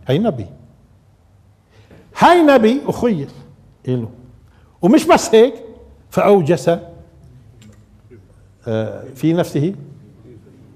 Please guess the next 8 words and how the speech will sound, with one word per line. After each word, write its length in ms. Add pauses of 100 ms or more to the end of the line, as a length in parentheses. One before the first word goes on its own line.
(400)
خيفة 640 (920)
موسى. 300 (1900)
خاف. 380 (720)
يعني 280
إلى 140
درجة 340
إنه: 260 (560)
"هيا، 240